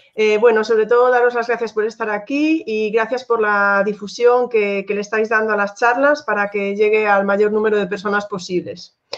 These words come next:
Eh, recordad que, eh, se ha creado un tweet aproximadamente sobre las nueve de la noche, eh, en el que podéis ir dejando todos los comentarios, enlaces, preguntas,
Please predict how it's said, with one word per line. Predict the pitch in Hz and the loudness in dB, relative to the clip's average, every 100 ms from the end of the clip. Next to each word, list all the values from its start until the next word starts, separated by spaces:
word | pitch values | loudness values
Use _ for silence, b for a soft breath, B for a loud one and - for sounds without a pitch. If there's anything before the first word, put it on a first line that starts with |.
| B B B B 214 | B B B B 0
Eh, | 208 208 | 2 4
recordad | 214 214 214 240 269 - | 4 4 2 2 0 0
que, | 262 285 311 320 | 4 6 4 0
eh, | 233 226 214 214 | -2 0 0 -2
se | 214 | 0
ha | 233 | 0
creado | 233 240 226 | 2 2 2
un | 220 220 | 0 0
tweet | 311 370 - _ - | 2 2 -2 _ -8
aproximadamente | 214 214 220 226 233 226 226 220 214 220 220 214 208 | -4 -4 -4 -2 2 2 2 0 2 2 2 2 0
sobre | 208 220 214 | -2 -2 0
las | 208 202 202 208 | 0 0 0 -2
nueve | 220 214 | 0 0
de | |
la | 208 208 | 0 0
noche, | 262 285 - 349 392 - b b b - | 0 -2 -2 -4 -4 -12 b b b 0
eh, | 233 220 214 | 4 6 4
en | 214 220 | 2 0
el | 220 214 | -2 2
que | 220 208 208 | 2 2 0
podéis | 214 214 220 | 2 2 2
ir | 233 | 0
dejando | 226 226 226 | 0 0 0
todos | 214 220 | 2 2
los | 220 | 2
comentarios, | 220 220 214 214 262 269 269 277 277 277 254 | 0 -2 -2 2 2 2 4 6 6 4 0
enlaces, | 214 226 247 247 262 | 0 2 0 0 -2
preguntas, | 262 214 240 311 302 349 370 - | 0 -2 0 -2 0 -2 -2 -8